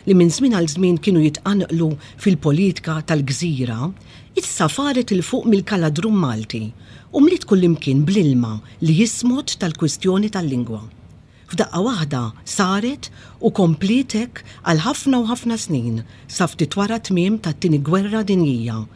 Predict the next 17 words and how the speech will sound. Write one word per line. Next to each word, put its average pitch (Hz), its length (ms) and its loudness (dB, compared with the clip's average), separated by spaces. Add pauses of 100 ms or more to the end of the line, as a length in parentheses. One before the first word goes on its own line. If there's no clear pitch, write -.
(160)
fl-elf 208 380 2
disa 226 180 0
mija 151 460 2
ħamsa 190 320 0
u - 20 0
erbejn, 123 460 -2 (500)
il-kwistjoni 254 720 2
prinċipali 196 800 0 (340)
tal-pajjiż. 196 640 0 (640)
Problema 170 480 4
taħraq 214 540 -4 (340)
li 208 160 4
ġabet 285 320 0
firda 131 460 -2 (340)
u 143 80 2
konflitti 185 560 0
kontinwi 139 640 -2